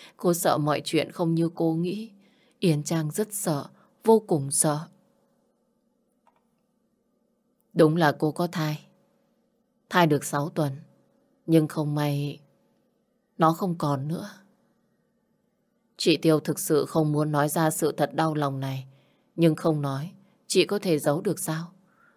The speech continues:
Lời của chị Tiêu như một tiếng sét đánh thật lớn vào tai cô. Ầm ầm, lòng Yến Trang vỡ òa. Kinh nguyệt của cô không đến đều,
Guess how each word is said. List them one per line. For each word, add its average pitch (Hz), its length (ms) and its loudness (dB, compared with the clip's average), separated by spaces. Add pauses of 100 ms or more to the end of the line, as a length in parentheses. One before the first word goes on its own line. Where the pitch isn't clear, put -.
(100)
Lời 160 220 6
của 143 140 2
chị 143 220 -2
Tiêu 156 300 2
như 160 160 2
một 147 260 0
tiếng 151 220 0
sét 196 260 -6 (340)
đánh 160 200 4
thật 190 200 -4
lớn 147 280 2
vào 160 120 0
tai 160 340 -2
cô. 170 260 -2 (440)
Ầm 143 180 4
ầm, 139 320 0 (480)
lòng 151 320 2
Yến 135 300 -4
Trang 180 320 -2
vỡ 185 180 -2 (140)
òa. 151 380 0 (840)
Kinh 170 200 4
nguyệt 156 220 2
của 139 140 0
cô 160 240 2
không 165 280 -2
đến 160 280 -2
đều, 143 280 0